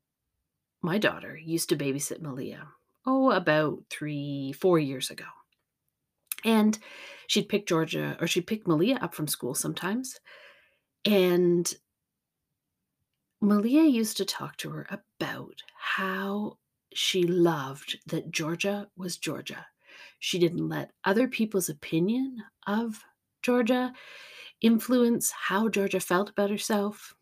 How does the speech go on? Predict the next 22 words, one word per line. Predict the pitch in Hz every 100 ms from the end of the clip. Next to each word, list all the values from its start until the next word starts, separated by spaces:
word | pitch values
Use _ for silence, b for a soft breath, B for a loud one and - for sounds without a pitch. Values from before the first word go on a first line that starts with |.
| _ _ _ _ - 165
As | 170 151
she, | - - 156 - _
when | - 170
Georgia | 165 160
would | 151
pick | - -
Malia | 151 151 151 -
up, | 147 - _ _ -
there | 151
was | 143 143
different | - 147 147 143
people | 151 151
in | 151
Malia's | 147 143 139
class | - 139 131 -
that | -
might | 151 -
say | 151 147 B B B B B
different | 208 196 180
things | 202 185
about | 180 160 -
Georgia, | 165 165 170